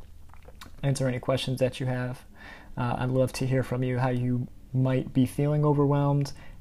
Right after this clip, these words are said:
and how you might put into practice, uh, the simplification. There's some links in the show notes to helpful tools and resources that we have created.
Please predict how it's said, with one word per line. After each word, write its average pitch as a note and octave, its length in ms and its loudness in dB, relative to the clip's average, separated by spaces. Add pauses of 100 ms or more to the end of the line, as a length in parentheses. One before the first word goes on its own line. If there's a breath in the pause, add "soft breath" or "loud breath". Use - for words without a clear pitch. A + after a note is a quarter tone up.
(120)
and B2+ 340 2
how C3 300 0
you B2+ 240 4
might C3 580 0 (560)
put C#3 200 4
into B2+ 240 2
practice, B2 680 -2 (460 loud breath)
uh, A#2+ 280 -2
the C3 120 -2
simplification. B2 840 -2 (540 loud breath)
There's C#3 180 4
some B2+ 380 2
links C#3 260 4
in C#3+ 60 4
the C3+ 60 6
show C#3 220 4
notes C3+ 320 4
to C3 280 2
helpful B2+ 520 0
tools B2+ 340 0
and B2+ 120 2
resources B2+ 580 2
that B2+ 160 2
we B2+ 80 2
have C3 200 -4
created. B2+ 500 -4